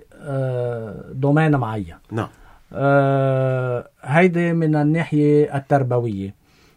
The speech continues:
Speaker 1: آه،
Speaker 2: والصحية.
Speaker 1: والصحية. آه، هلأ من ناحية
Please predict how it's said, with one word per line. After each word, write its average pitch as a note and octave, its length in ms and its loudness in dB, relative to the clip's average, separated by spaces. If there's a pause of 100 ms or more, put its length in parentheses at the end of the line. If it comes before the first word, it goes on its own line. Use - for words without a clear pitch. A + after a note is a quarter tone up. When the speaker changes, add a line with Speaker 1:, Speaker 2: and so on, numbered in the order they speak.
(300)
Speaker 1:
آه، C3+ 460 -2
Speaker 2:
والصحية. E2+ 640 -4 (600)
Speaker 1:
والصحية. D3+ 880 -2 (680)
آه، C#3 160 0
هلأ D#3+ 460 4
من C#3+ 460 2
ناحية D3+ 460 2